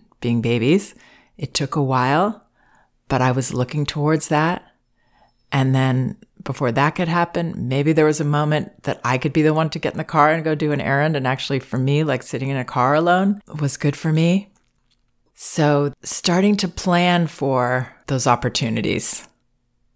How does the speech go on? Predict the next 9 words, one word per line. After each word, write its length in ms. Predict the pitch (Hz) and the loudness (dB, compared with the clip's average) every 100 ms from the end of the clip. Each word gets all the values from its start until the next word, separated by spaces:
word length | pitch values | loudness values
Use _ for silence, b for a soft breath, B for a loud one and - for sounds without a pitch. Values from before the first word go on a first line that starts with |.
| - | -6
with 140 | 139 | -4
the 120 | - - | -4 -2
understanding 720 | 135 135 - 147 139 127 120 | -2 0 0 2 2 2 0
that 500 | 123 117 117 - - - _ _ _ _ | 2 2 2 -4 -14 -14 _ _ _ _
this 200 | - 131 | -10 -8
is 140 | 135 135 | -6 -6
a 40 | |
process 760 | - 143 135 - 151 135 - - | -2 0 2 2 2 0 -4 -10
and 540 | - 123 123 120 117 | -4 0 2 0 -2